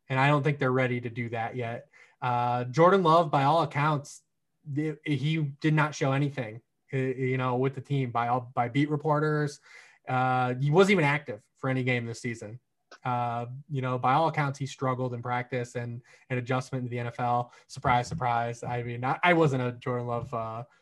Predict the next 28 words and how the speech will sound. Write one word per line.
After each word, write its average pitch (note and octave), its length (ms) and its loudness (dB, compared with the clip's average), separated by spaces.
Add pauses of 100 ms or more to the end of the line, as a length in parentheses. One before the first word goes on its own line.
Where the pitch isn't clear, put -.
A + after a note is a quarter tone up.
(100)
a C3 80 0
honk B2+ 360 0
either B2 240 -4
in A#2+ 80 -6
the A#2+ 80 -6
draft A#2 480 -4
and, A#2+ 180 -8
and B2 160 -10
thought B2 220 0
that B2 100 -8
that A#2+ 180 -6
draft A#2+ 280 -4
pick, B2 160 -8 (100)
you C3 60 -6
know, C#3+ 80 2
was E3 120 2
one F3 200 6
of D#3+ 80 4
the, C#3+ 260 4 (380)
the, C#3+ 140 2
the, C3+ 280 0
the, B2+ 260 -2
you B2+ 120 -4
know, B2+ 120 -4
kind C3 220 -4
of, B2 140 -6
you B2 80 -6
know, A#2+ 160 -6